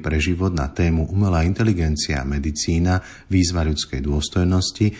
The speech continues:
ktorý sa koná od desiateho do dvanásteho novembra,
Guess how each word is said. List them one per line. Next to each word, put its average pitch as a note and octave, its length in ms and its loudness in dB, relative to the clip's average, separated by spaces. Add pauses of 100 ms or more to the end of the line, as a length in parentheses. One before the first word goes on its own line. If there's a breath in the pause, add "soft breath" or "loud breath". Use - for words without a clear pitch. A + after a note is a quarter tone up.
(240 loud breath)
ktorý C3+ 220 2
sa G2 180 0
koná G2 320 0
od D#2+ 140 -2
desiateho F#2 640 0
do F2 80 0
dvanásteho D#2 640 -2
novembra, E2 560 2